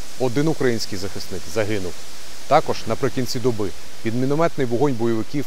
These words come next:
потрапили наші позиції у районі Талаківки та Красногорівки, а з озброєння Б М П злочинці двічі били по українських захисниках у Чермалику.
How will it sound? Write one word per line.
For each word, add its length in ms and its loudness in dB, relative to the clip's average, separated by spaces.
потрапили 440 2
наші 260 0
позиції 480 -2
у 80 -2
районі 300 2
Талаківки 680 0
та 100 2
Красногорівки, 760 0
а 100 2
з 40 0
озброєння 500 4
Б 100 0
М 260 2
П 180 2
злочинці 500 0
двічі 460 0
били 220 2
по 140 0
українських 520 0
захисниках 600 0
у 80 0
Чермалику. 640 0